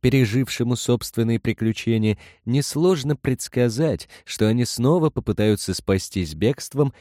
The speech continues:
как только их впустят внутрь. Я всё это уже видел,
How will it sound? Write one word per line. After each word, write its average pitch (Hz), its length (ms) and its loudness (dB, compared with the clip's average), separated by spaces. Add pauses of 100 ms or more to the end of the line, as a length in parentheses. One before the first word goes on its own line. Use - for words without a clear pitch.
(140)
как - 240 -4
только 151 300 0
их 110 140 -2
впустят - 640 -4 (180)
внутрь. 95 460 -4 (760)
Я 175 180 2
всё - 240 2
это 160 220 2
уже 147 320 2
видел, 127 440 -2